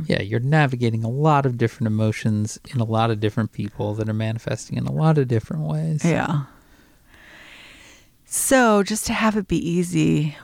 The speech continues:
Speaker 2: was
Speaker 1: Oh,
Speaker 2: really
Speaker 1: so
Speaker 2: like,
Speaker 1: good.
Speaker 2: it was like, I couldn't believe it. Like when she was like, "Oh yeah," and then gave me the number, I was like, "What? That worked?"
Speaker 1: <laughs>
Speaker 2: And then we're like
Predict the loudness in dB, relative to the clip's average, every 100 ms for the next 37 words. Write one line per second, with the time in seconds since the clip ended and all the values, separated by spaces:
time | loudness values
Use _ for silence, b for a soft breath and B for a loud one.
0 | -6 2 4 2 0 -4 -4 -2 0 4
1 | 4 4 4 4 4 2 0 0 2 2
2 | 2 0 -2 0 0 0 0 2 2 0
3 | 0 2 2 2 0 0 -2 -2 0 2
4 | 4 4 4 4 2 2 2 4 4 2
5 | 2 2 2 0 -4 -6 _ -8 -8 _
6 | -4 0 2 2 0 _ -20 B -10 B
7 | 0 2 2 4 4 4 4 2 0 -2
8 | -6 _ -12 -2 2 4 2 2 -2